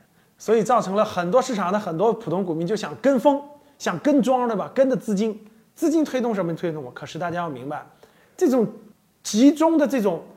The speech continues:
各个达成共识，各个基金达成共识集中这个，有可能不是长期持续的，可能一定情况下有的太贵了，对不对？有的很可能就做了分散。所以这点上，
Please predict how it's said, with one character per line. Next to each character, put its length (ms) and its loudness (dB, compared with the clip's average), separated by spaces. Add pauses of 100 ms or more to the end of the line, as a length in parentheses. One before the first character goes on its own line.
(160)
各 180 4
个 220 6
达 260 -4
成 220 2
共 200 4
识， 220 -4
各 160 -2
个 160 4
基 220 -6
金 160 -2
达 160 -6
成 180 -4
共 220 2
识 160 -4
集 120 -8
中 160 -4
这 120 -2
个， 120 -6 (200)
有 120 -2
可 140 0
能 180 -2 (160)
不 140 -4
是 100 -8
长 300 -10
期 140 -4
持 160 -8
续 160 -14
的， 80 -18 (360)
可 140 -4
能 100 0
一 60 2
定 160 2
情 320 -8
况 220 -6
下 260 -2 (240)
有 160 2
的 80 2
太 180 0
贵 220 4
了， 140 6
对 100 0
不 80 -2
对？ 180 6 (320)
有 200 0
的 200 4 (160)
很 240 -6 (120)
可 100 -8
能 100 -4
就 140 -4
做 140 -2
了 80 -2
分 260 -8
散。 180 -14 (220)
所 100 -8
以 60 -4
这 140 -2
点 180 0
上， 240 -8